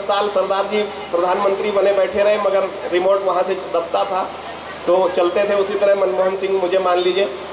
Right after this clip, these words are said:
मेरी सोनिया गांधी ने इशारा किया है। तो मैं ये चाहता, चाहता ये हूँ कि, कहना ये चाहता हूँ कि एक चार पंक्तियों से कि मेरे, अ,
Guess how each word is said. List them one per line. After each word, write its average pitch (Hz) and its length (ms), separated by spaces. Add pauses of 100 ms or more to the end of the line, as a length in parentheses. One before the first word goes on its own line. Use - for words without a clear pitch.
(220)
मेरी 165 180
सोनिया 175 360
गांधी 180 280
ने 185 120
इशारा 180 300
किया 190 220
है। 180 120 (440)
तो 170 100 (180)
मैं 175 280
ये 190 160
चाहता, 196 460
चाहता 190 400
ये 202 160
हूँ 202 220
कि, 202 180 (1200)
कहना 180 340
ये 208 160
चाहता 202 340
हूँ 196 200
कि 196 160 (840)
एक 208 280 (100)
चार 196 200
पंक्तियों 208 480
से 208 240
कि 202 200 (380)
मेरे, 180 320 (260)
अ, - 1700